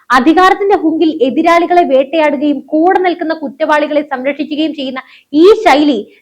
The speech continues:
ജനാധിപത്യത്തിന് അപമാനമാണ്. നീതിയോടുള്ള അങ്ങയുടെ ഈ ഇരട്ടത്താപ്പ് ചരിത്രം രേഖപ്പെടുത്തും. ആ ചായക്കപ്പിലെ വരികൾ കൊണ്ട് അങ്ങയുടെ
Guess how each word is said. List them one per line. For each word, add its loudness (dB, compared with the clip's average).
ജനാധിപത്യത്തിന് 0
അപമാനമാണ്. 0
നീതിയോടുള്ള 4
അങ്ങയുടെ -2
ഈ -2
ഇരട്ടത്താപ്പ് -2
ചരിത്രം -4
രേഖപ്പെടുത്തും. -4
ആ 4
ചായക്കപ്പിലെ 2
വരികൾ 2
കൊണ്ട് -2
അങ്ങയുടെ -2